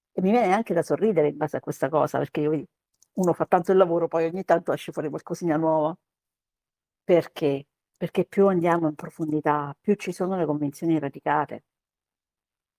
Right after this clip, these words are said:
Quindi l'autoosservazione dovrebbe essere costante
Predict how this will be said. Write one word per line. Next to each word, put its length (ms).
Quindi 320
l'autoosservazione 1300
dovrebbe 400
essere 480
costante 880